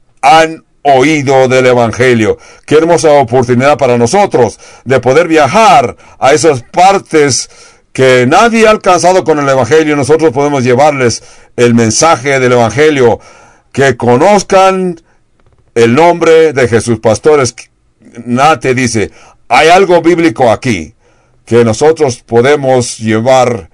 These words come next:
el Evangelio de Cristo para que así todas las personas que no han, han oído ni han tenido la oportunidad de oír de Jesucristo, ya sea que practiquen religión o no, nosotros les llevaremos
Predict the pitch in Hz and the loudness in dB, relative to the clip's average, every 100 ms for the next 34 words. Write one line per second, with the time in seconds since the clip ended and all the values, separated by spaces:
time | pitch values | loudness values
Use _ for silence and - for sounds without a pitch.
0 | _ _ - 113 107 98 107 117 107 98 | _ _ -8 -6 -4 -6 -4 -6 -4 -8
1 | 90 113 113 107 104 101 98 - 101 90 | -8 -6 -6 -6 -6 -4 -4 -4 -6 -4
2 | 131 110 87 - - - _ - 135 175 | -4 -4 -6 -14 -20 -20 _ -4 0 2
3 | 180 175 160 160 151 147 123 127 120 147 | 0 -2 -2 0 0 0 -2 -2 0 0
4 | 170 165 165 165 147 151 156 147 143 127 | 0 0 0 0 0 0 2 2 0 -2
5 | - - 110 135 156 151 151 165 151 143 | -8 -6 -2 0 0 0 0 2 2 4
6 | 135 113 120 104 110 101 107 156 151 147 | 2 2 0 0 -4 -4 0 2 2 0
7 | - - - 107 123 117 117 151 165 165 | -6 -20 -12 0 2 4 4 4 2 2
8 | 156 160 156 120 _ _ 104 127 131 120 | 2 2 0 -4 _ _ -4 -2 0 -2
9 | 123 131 120 131 147 160 151 147 147 123 | -4 -6 -2 0 0 0 -2 -2 -4 -6
10 | - _ _ 113 107 117 _ - 127 120 | -12 _ _ -16 -16 -16 _ -4 0 0
11 | 170 170 165 160 135 123 120 156 139 127 | -2 0 0 0 -2 -2 2 2 2 0
12 | 214 196 208 - _ - 117 - 240 185 | 2 2 -2 -8 _ -2 -2 2 0 2
13 | 151 143 135 123 120 160 175 165 165 | 0 0 0 0 2 2 2 2 0